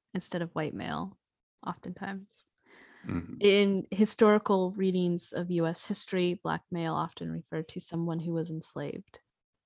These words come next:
Speaker 1: So it still carries that, which is why I choose to try to not say that. <laughs> I try to
Speaker 2: Yeah.
Speaker 1: refer to someone as their humanity instead of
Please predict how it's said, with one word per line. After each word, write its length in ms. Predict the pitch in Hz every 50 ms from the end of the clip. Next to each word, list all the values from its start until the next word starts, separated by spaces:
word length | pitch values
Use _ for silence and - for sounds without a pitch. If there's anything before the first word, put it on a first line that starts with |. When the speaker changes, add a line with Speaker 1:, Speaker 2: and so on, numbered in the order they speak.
| _ _ _ _ _ _ _ -
Speaker 1:
So 460 | - - - 165 160 156 160 175 185 - _
it 80 | 180 -
still 260 | - - - 165 156
carries 540 | 165 - - - 151 151 147 143 156 - -
that, 320 | - - - - - - - _ _ _ _ _ _ _ _ _ _
which 160 | - - - 190
is 100 | 190 -
why 400 | 165 160 160 156 156 160 - - _ _ _ _ _ -
I 140 | - 175 170
choose 800 | - - - - - 185 185 180 175 175 165 170 - - - -
to 140 | - - 180
try 320 | - - - 170 160 156
to 180 | 160 - - -
not 300 | 165 156 151 147 - -
say 260 | - - - 151 156
that. 260 | 175 185 233 294 311 - _ - _ _ _ _ _ _ - - - - - _ _ _ -
<laughs> 1500 | - - - - - - - _ _ _ _ _ _ _ _ _ _ _ _ _ _ _ _ _ _ _ _ _ _ 196
I 60 | 196
try 200 | - - 214 214
to 100 | 220 208
Speaker 2:
Yeah. 80 | 202
Speaker 1:
refer 260 | 202 - - 196 190 185
to 80 | 185
someone 420 | 185 - - 175 180 175 175 165 -
as 220 | - 170 175 170 -
their 120 | 170 156
humanity 800 | 156 - - 175 165 160 160 160 165 175 208 214 - 269 294 302
instead 340 | 247 202 - - - 175 170
of 200 | 170 170 165